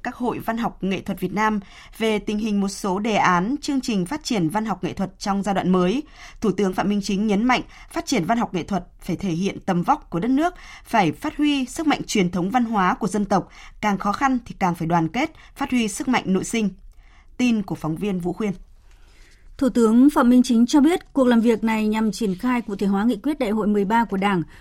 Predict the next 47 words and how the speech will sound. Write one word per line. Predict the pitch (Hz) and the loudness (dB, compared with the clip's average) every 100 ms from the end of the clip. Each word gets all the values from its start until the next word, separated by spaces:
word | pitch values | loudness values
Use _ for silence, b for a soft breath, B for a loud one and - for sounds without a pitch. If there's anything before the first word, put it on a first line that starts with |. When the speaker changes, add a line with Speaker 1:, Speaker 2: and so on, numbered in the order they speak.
| b | b
Speaker 2:
và | 175 220 | -2 0
kết | 220 302 | 0 -2
quả | 262 | 0
hội | 202 202 | 2 0
nghị | 226 | -2
văn | 185 247 | 0 0
hóa | 226 202 | 2 0
toàn | 202 226 185 | 0 0 0
quốc | 277 320 | -2 0
đối | 220 214 | 0 0
với | 208 196 | 2 2
nội | 226 240 | 2 2
dung | 208 247 220 | 0 0 0
thuộc | 202 202 | -2 -4
chức | 277 269 | 0 2
năng, | 254 | 4
nhiệm | 226 190 | 2 0
vụ | 196 | -4
của | 170 | -4
Chính | 180 214 | -4 -2
phủ. | 277 247 160 b b b b | 2 2 2 b b b b
Với | - 262 | 4 6
mục | 294 294 | 6 6
tiêu | 294 | 2
phấn | 277 247 | 4 2
đấu | 226 220 | 2 2
đến | 240 | 4
năm | 277 | 4
hai | 285 | 6
nghìn | 240 202 | 4 2
không | 262 254 | 0 2
trăm | 269 | 4
hai | 254 | 4
mươi | 240 | 4
lăm | 240 240 220 | 2 2 2
là | 214 196 | 0 2
nước | 233 311 | 2 0
đang | 214 233 226 | -2 -2 -2
phát | 285 | -4
triển, | - 247 170 b b - | 0 0 0 b b -4
có | 196 202 | -2 0
công | 247 | 4
nghiệp | 254 214 | 6 4
theo | 220 | 0
hướng | 220 196 | 0 0
hiện | 214 254 190 | 2 0 2
đại, | 226 160 | 0 0